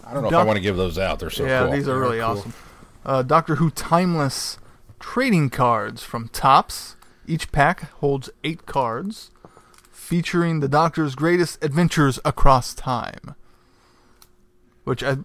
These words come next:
Speaker 2: I believe this is the pack you got me for Christmas
Speaker 3: I
Speaker 2: last
Speaker 3: believe it
Speaker 2: year.
Speaker 3: is, yeah.
Speaker 2: Or birthday or something, and I, I really like looking at those cards. They're really awesome.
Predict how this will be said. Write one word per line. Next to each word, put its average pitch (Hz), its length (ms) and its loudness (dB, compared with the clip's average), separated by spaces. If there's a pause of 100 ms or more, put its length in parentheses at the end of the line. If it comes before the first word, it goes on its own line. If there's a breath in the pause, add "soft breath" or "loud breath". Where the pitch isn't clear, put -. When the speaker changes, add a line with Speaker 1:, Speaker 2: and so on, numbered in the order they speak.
(120)
Speaker 2:
I 143 80 0
believe 151 380 -2 (260)
this 180 400 -4
is 151 160 -4
the 135 160 -4
pack 127 400 -2
you 151 100 -4
got 139 280 2
me 127 120 -6
for 127 140 -12
Christmas - 500 -6
Speaker 3:
I 165 60 -4
Speaker 2:
last 214 160 0
Speaker 3:
believe 101 200 -8
it - 40 -6
Speaker 2:
year. 107 100 -6
Speaker 3:
is, 104 220 -10
yeah. 104 260 -10
Speaker 2:
Or 135 220 0
birthday 135 360 0
or 113 100 -8
something, 120 420 -2
and 117 160 -4
I, 123 220 0 (360 loud breath)
I 151 60 -2
really 143 260 8
like 127 220 4
looking 123 240 -6
at 110 100 -8
those 117 140 -16
cards. - 320 -16 (160)
They're 127 100 -4
really 110 200 -6
awesome. - 340 -18